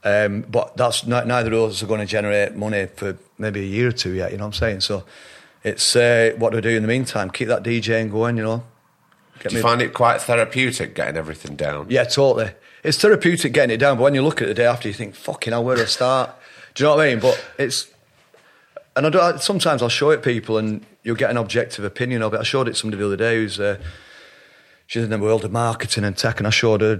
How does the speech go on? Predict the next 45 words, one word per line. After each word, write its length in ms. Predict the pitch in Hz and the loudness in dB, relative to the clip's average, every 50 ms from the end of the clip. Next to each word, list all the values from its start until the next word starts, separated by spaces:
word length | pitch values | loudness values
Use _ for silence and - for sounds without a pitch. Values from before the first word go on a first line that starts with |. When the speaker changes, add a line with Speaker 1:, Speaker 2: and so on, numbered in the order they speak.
| - - | -4 -6
Speaker 1:
this 180 | 95 101 92 - | -4 -4 -4 -4
just 180 | - 101 - | -6 -6 -2
randomly, 440 | 101 101 101 101 101 101 95 92 95 | -2 -2 -2 -2 -4 -8 -8 -8 -8
and 80 | 98 95 | -6 -8
she 100 | - 110 | -8 -8
said, 240 | - - 107 104 - - _ _ _ _ _ _ _ _ _ _ _ - _ _ - | -8 -8 -8 -10 -10 -12 _ _ _ _ _ _ _ _ _ _ _ -20 _ _ -16
I 40 | - 107 | -8 -8
think 140 | 120 117 | -6 -6
her 40 | - | -6
first 220 | - 127 120 - 120 | -6 -4 -4 -2 -2
words 140 | 113 92 | -4 -4
were, 60 | 101 95 | -4 -8
"Fucking 360 | - 104 101 - - 101 104 | -8 -10 -8 -4 -2 -2 0
hell." 280 | 101 95 98 101 107 - - | 0 0 0 -2 -4 -6 -8
<laughs> 60 | - - - - - - 90 - 98 101 - - - - 87 - _ - - - | -2 0 0 0 0 -4 -6 -2 -2 -2 -2 -2 -8 -10 -12 -12 _ -16 -10 -8
And 120 | 104 110 | -6 -4
then 80 | 110 104 | -4 -4
she 100 | - - | -4 -2
said, 100 | 113 113 | -2 -2
"Have 60 | 110 | -2
you 60 | 113 | 0
got 140 | 117 117 120 | 0 2 2
an 80 | 113 | 2
agent 400 | 113 113 107 104 92 98 101 104 | 0 0 0 -2 -4 -6 -8 -6
or 60 | - 104 | -6 -6
a 40 | 101 | -6
manager?" 240 | 104 101 98 95 95 | -6 -6 -6 -8 -8
I 40 | |
said, 180 | - - 95 95 | -10 -10 -10 -8
"No." 240 | 98 101 98 98 98 | -8 -6 -6 -4 -6
She 80 | - | -6
said, 120 | - 98 95 | -8 -10 -10
"You, 140 | 101 98 87 95 | -12 -12 -12 -10
you 100 | 104 101 | -12 -12
do 200 | 85 113 113 107 | -8 -6 -6 -4
with 460 | 101 98 92 85 _ _ - 82 82 _ _ - _ | -4 -6 -8 -12 _ _ -20 -20 -20 _ _ -20 _
some 220 | - - 101 107 | -16 -12 -10 -8
sort 320 | - - 104 95 92 87 - | -6 -4 -2 -2 -2 -4 -6
of, 80 | - | -12
somebody 240 | - - 110 101 98 - | -10 -8 -8 -8 -8 -6
to 80 | 98 | -4
steer 300 | - - - 110 107 101 | -4 -2 -2 -2 -2 -2
you 100 | 101 95 90 | -2 -4 -6
through 220 | - - 98 95 | -6 -4 -2 0
it." 140 | 95 98 - | 0 -2 -4